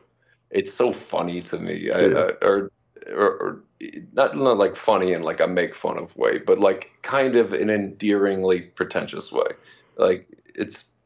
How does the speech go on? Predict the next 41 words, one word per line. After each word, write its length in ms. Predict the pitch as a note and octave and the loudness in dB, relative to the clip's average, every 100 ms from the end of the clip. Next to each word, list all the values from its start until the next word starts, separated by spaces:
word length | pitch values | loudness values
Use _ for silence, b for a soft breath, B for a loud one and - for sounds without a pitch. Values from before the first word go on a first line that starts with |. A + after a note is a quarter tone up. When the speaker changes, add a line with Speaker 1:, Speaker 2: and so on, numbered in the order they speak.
| _ | _
Speaker 1:
you 140 | G#2+ G#2+ | 0 0
know, 200 | G#1 - B B B B - | 0 -10 B B B B 0
I 220 | C#3 C#3+ | 2 2
feel 260 | - A2+ G2+ | 2 2 2
like 220 | F2+ F2 | 2 0
that 180 | E2+ - | -2 0
<laughs> 0 | |
sometimes 1120 | - - - - C#5+ - - A3+ C3 - - B B B - - | -2 0 -2 -2 -2 0 0 0 -4 -10 -14 B B B -12 0
when 160 | B2 | 2
I've 160 | A#2 G#2+ | 4 2
talked, 360 | A#2+ G2+ F#2+ A2+ | 2 0 -2 -2
like, 340 | G2+ F#2+ - - | -2 -2 -6 -4
I, 160 | G#2 G2+ - _ _ _ - | -4 -4 -16 _ _ _ -6
so, 460 | - A2 G#2 - _ _ _ _ | 0 2 0 -6 _ _ _ _
um, 580 | G2 G2 F#2+ E2+ E2+ E2+ - _ _ _ _ _ _ _ _ _ _ _ _ - | 4 4 2 -4 -12 -14 -18 _ _ _ _ _ _ _ _ _ _ _ _ -6
you 140 | A2+ | -2
know, 200 | G2+ G2 | 0 0
it's, 160 | A#2 - | 0 -2
it's, 200 | B2 - | -4 -2
it's 200 | B2 - | -8 -6
fun 280 | - F#3 D3 | 2 2 2
in 160 | G#2 | 0
that 300 | F#2 G2 - | 2 2 0
respect. 400 | - F#2 - F#2+ | -4 -6 0 0
Speaker 2:
Mm-hmm. 240 | G2+ F2+ - | 0 -4 -4
Speaker 1:
The 100 | G2 | 0
way 140 | G#2+ - _ _ | 0 -2 _ _
people 240 | G#2+ G2+ | -6 -4
talk, 360 | F#2 G#2+ G2 - | 2 2 2 0
you 80 | G2+ | -6
can 160 | G2+ | -6
kind 260 | F#2+ A2 G#2+ | -2 0 0
of 100 | G2+ | 2
poke 240 | G#2+ G2+ | 0 0
fun 220 | - G2 F#2+ | 0 -2 -2
at 120 | - | -4
them. 280 | F#2+ F#2 F#2 | -4 -4 -6
You 100 | F2+ | -8
can 120 | F2+ | -6
kind 260 | F#2 F2 E2+ | -2 -2 -2
of, 160 | - | -6